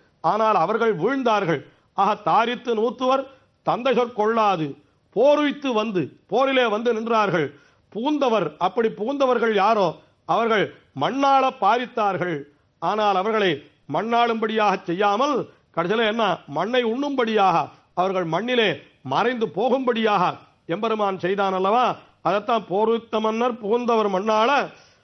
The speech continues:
அன்று தேருய்த்த கைகளால்", அன்று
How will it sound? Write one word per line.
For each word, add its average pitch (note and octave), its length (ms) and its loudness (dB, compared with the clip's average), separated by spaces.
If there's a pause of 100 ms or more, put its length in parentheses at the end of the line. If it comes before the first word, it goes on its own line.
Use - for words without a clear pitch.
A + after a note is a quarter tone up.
(160)
அன்று A3+ 280 -2 (100)
தேருய்த்த A#3 600 -2
கைகளால்", F#3 540 0 (340)
அன்று G3+ 260 -4